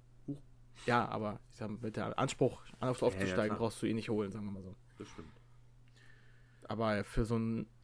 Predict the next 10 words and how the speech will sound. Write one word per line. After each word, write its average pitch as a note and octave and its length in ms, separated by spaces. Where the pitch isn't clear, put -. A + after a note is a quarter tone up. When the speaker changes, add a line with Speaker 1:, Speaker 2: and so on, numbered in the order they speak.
Speaker 2:
Rumpelfußball C3+ 1000
auch - 240
wieder A2 340
nett A#2 200
gemeint. B2 560
Äh, A2 120
Speaker 1:
Ja, A2 60
aber, B2 220
also C#3 320
Speaker 2:
Zw-, - 180